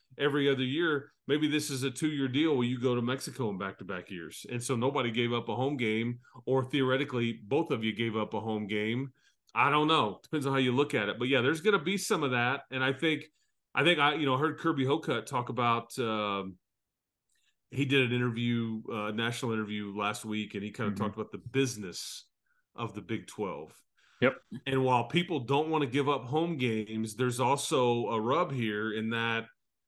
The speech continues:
Speaker 1: how much money is this worth? We all, we all need to kinda help the team here, and it may suck, uh, a little bit to kinda take one for the team. Texas Tech, maybe you have to give up a home baseball series.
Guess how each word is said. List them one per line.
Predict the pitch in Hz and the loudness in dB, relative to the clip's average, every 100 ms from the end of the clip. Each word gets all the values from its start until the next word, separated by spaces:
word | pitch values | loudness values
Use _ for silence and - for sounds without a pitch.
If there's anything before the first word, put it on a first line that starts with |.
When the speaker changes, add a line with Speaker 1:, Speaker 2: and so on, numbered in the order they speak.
| _ _ _ _ _ - | _ _ _ _ _ -6
Speaker 1:
how | 107 131 | 0 2
much | 156 156 - | 2 0 0
money | 175 190 165 139 | 2 2 2 2
is | 135 123 | 0 0
this | 147 - | -2 0
worth? | 147 156 101 - | 0 2 0 -8
We | 147 123 120 | -8 -2 2
all, | 117 139 151 139 - _ _ _ - | 2 4 2 0 -6 _ _ _ -2
we | 135 | 2
all | 131 147 | 4 4
need | 160 160 | 2 0
to | 139 | -2
kinda | 170 160 151 139 127 110 - _ _ _ _ _ _ _ _ _ _ | 0 2 4 4 2 0 -6 _ _ _ _ _ _ _ _ _ _
help | - 170 - | 0 0 0
the | 135 | -4
team | - 196 175 135 | 2 4 4 2
here, | 135 113 82 - | 0 0 -4 -6
and | 127 | 0
it | 139 170 | 0 2
may | 165 | 2
suck, | 170 - 202 110 - - - - | 2 4 4 2 -6 -16 -10 -4
uh, | 123 120 | -2 0
a | 131 | 0
little | 131 120 | 0 0
bit | 113 107 - - | 0 0 -2 -8
to | - | -8
kinda | 127 151 139 123 | -2 0 0 0
take | 160 151 151 | 0 0 0
one | 151 | -2
for | 127 156 | -2 -6
the | 147 | -6
team. | - 170 120 95 - _ _ _ _ - | -4 -2 -2 -4 -12 _ _ _ _ -2
Texas | 156 135 135 | 0 0 -2
Tech, | - 190 139 | 2 4 4
maybe | 131 135 | 0 -2
you | 143 147 | 2 0
have | 143 | 0
to | |
give | 123 147 | -2 2
up | 147 143 | 2 0
a | |
home | 127 156 131 | -2 -2 0
baseball | 143 147 - 120 | 0 0 -2 -2
series. | 117 127 113 104 95 - | -2 -4 -4 -4 -6 -10